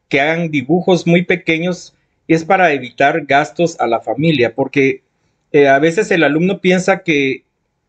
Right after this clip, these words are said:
es la presentación de los dibujos lo que, lo que vale, ¿no? Lo que vale es reconocer o darle valor al vocabulario. Entonces no es necesario comprar, eh, láminas o, o pegar fotos o hacer un dibujo en cada hoja, sino que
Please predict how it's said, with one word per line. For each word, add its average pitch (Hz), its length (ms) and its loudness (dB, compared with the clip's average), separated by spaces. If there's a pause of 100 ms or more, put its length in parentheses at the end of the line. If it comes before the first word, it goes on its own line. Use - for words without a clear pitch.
(260)
es 156 200 0
la 190 120 -2
presentación 160 760 0
de 214 60 2
los 180 120 0
dibujos 151 400 -2
lo 151 140 0
que, - 140 -20 (180)
lo 120 160 -2
que 110 140 0
vale, 139 280 2
¿no? 131 260 -4 (500)
Lo 139 240 0
que 139 80 2
vale 185 440 2
es 180 220 -6
reconocer 160 960 0
o 139 140 2
darle 147 280 2
valor 151 460 2
al 135 160 0
vocabulario. 143 680 0
Entonces 175 320 -4
no 202 100 2
es 208 60 4
necesario 185 500 0
comprar, 151 580 0 (500)
eh, 123 260 2
láminas 151 800 0
o, 127 80 -2
o 123 300 0
pegar 123 380 0
fotos 151 760 2
o 123 100 2
hacer 120 280 0
un 147 100 0
dibujo 131 300 -2
en 127 60 -6
cada 127 260 2
hoja, 156 220 0
sino 156 320 -2
que 180 260 -2